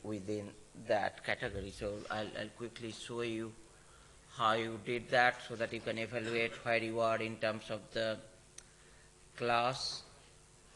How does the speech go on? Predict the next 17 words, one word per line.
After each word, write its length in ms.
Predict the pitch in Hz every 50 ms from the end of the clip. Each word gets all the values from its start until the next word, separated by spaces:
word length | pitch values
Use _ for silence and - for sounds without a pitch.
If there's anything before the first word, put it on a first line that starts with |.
| - - - - - - - - - - - - - - - - - - - - - - - - - - - - - - - - - - - - - - - - - -
So, 880 | - - - - - 156 135 127 127 131 127 127 127 127 127 127 123 - -
yeah, 220 | 147 143 127 123 120 - -
two 100 | 160 156
hundred 300 | 147 151 143 139 147 147
sixty-seven 640 | - 165 - - - 143 - - 143 127 139 135 135
students 560 | - - 143 139 127 131 123 120 - - - - - - - 110
did 200 | 110 123 123 113
it. 220 | 120 120 120 - - - - - - -
Fifty-six 1200 | - 143 139 139 - - - - 139 135 135 131 127 135 - - - 156 151 143 - - - -
is 220 | 139 131 123 110 - - -
the 280 | 123 120 120 120 120 - - - - - - - - - - - - - - -
average 840 | 110 117 120 107 110 127 127 127 123 117 120 123 123 123 - - - - - - - - - - -
and 160 | - 110 113
median 400 | 120 120 117 107 120 113 110 110
is 140 | 113 104 110
also 320 | 110 113 110 - - 110 -
fifty-six. 800 | - 110 - - - 104 92 - 143 143 143 - - - -